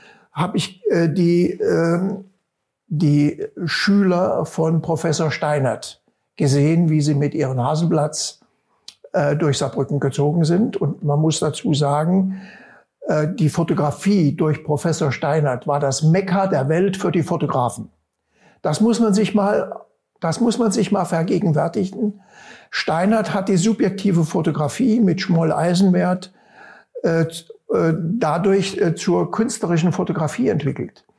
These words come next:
Und das war Steinert. Und Steinert war wirklich das Mekka derjenigen, der in der Fotografie, in der Fotografie was werden wollten.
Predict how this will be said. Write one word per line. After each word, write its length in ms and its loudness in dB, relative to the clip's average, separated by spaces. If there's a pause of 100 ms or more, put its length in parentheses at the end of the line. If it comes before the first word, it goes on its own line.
(340)
Und 180 2
das 180 -2
war 140 0
Steinert. 520 -2
Und 160 0
Steinert 520 0
war 240 -2
wirklich 320 0
das 240 -2
Mekka 460 2
derjenigen, 840 2
der 160 0
in 60 0
der 100 0
Fotografie, 720 -4
in 80 2
der 100 0
Fotografie 600 -2
was 200 -6
werden 260 -2
wollten. 400 -12